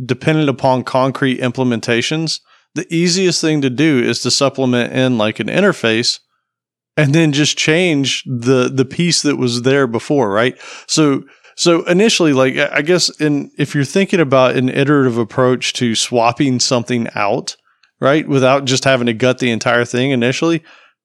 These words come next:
is everything that was a concrete implementation previously, change that to an inter-, interface n-, that, uh, a contract that's gonna be done, right?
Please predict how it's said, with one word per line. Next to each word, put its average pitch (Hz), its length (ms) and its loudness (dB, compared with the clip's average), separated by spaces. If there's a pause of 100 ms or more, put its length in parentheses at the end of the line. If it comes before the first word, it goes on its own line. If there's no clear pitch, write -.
(280)
is 135 480 2
everything 196 440 2
that 170 80 0
was 135 160 2
a 127 40 0
concrete 139 640 0
implementation 127 720 0
previously, 113 760 -2
change 127 280 0
that 127 180 0
to 123 120 -2
an 113 80 0
inter-, 113 380 -2
interface 113 580 -2 (400)
n-, 123 180 0 (240)
that, 120 300 0
uh, 123 140 2
a - 40 -4
contract 123 540 0
that's 117 160 -4
gonna 117 180 -2
be 110 140 0
done, 110 300 -2
right? 110 260 0